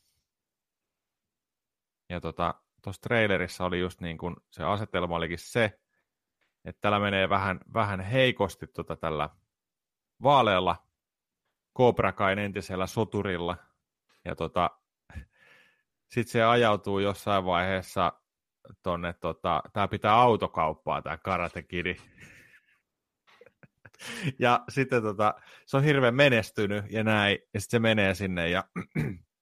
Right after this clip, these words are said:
<clears throat> että tota, siinä on se trailerissa kohtaus, että se menee sinne, että joo, et hei, että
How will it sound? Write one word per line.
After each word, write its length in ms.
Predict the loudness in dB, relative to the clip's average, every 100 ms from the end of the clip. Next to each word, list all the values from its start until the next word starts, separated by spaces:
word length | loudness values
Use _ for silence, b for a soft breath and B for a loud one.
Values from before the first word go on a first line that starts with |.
| _
<clears throat> 800 | _ _ _ _ _ _ _ -4
että 240 | -2 -2
tota, 300 | -2 2 0 0 _
siinä 160 | -6 -2
on 200 | 0 0
se 100 | -4 -2
trailerissa 560 | 2 2 2 -2 -12 -4
kohtaus, 480 | -2 -2 -2 -4 -4
että 80 |
se 60 | -8
menee 320 | -4 -4 -4
sinne, 260 | -6 -8 -8 -10 b b b b b b
että 140 | 0
joo, 100 | 2
et 80 | 4
hei, 300 | 2 4 4
että 320 | 2 0 -2